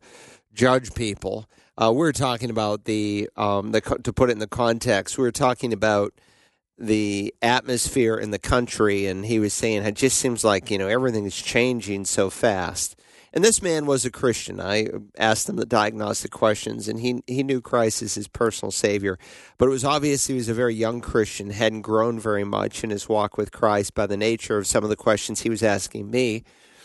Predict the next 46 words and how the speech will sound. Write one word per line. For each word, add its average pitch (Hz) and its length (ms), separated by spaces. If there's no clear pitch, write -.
And 123 140
of 113 80
course, 131 420
uh, 120 160
I 123 140
said, 131 200
"Well, 135 220
you 143 120
know, 131 120
what 127 160
we're 120 140
seeing 131 480
is 110 300
what 110 180
God 113 220
actually 113 400
prophesied 113 800
would 104 160
happen, 117 420
the 98 100
perilous 110 540
times 113 400
that - 100
would 107 160
come 123 240
at 110 100
the 110 140
end 104 140
of 101 80
the 110 160
age, 113 420
that 110 160
it 107 100
would 110 180
be 113 180
comparable 117 720
to - 160
the 107 80
days 113 320
of 101 80
Noah 113 280
and 110 100
the 107 40
days 104 300
of 98 140
Lot." 110 480